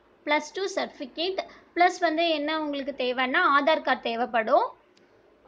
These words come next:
ஆதார் card. So, அந்த மாதிரி நெசசரியான documents எல்லாத்தையும் வச்சுக்கிட்டு நீங்க fill பண்ண ஆரம்பிக்கணும். அதுல ஏதாவது fill பண்றதுல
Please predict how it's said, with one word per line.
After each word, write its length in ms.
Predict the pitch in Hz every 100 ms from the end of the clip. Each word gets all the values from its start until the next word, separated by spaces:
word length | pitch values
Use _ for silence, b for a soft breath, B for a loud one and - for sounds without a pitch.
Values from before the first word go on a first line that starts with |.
| - 285
ஆதார் 320 | 277 294 277
card. 340 | 285 277 254 -
So, 200 | - 320
அந்த 180 | 311
மாதிரி 360 | 330 339 311 339 453 269 254
நெசசரியான 720 | 269 359 359 339 294 269 285 233
documents 520 | 226 262 254 247 247
எல்லாத்தையும் 500 | 220 262 262 311 294 240
வச்சுக்கிட்டு 560 | - - - 359 494
நீங்க 200 | 330 311
fill 280 | 311 320 277
பண்ண 220 | 262 233 214 214
ஆரம்பிக்கணும். 520 | 214 202 - 196 - _ _ _ _ _ B B B
அதுல 240 | - 294 285
ஏதாவது 180 | 302 339
fill 220 | 320 277 262
பண்றதுல 600 | 285 254 233 254 349